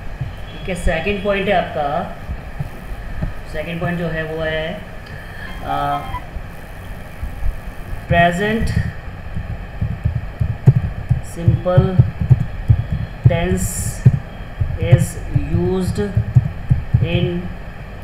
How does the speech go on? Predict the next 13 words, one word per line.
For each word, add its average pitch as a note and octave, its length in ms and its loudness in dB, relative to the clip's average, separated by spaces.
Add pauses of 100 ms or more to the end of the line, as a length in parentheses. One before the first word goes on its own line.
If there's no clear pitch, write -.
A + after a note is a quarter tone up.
(200)
three F#3+ 420 0 (1900)
verb F3 320 6
references, E3 1080 4 (2000)
verb D#3+ 300 0
references, D#3+ 1120 -4 (2250)
or D3+ 260 0
you D#3+ 160 -4
can, F3 260 2
you E3+ 260 -4
can F#3 140 0
say F#3+ 140 -2 (120)
three F3+ 260 -2
types, E3+ 360 0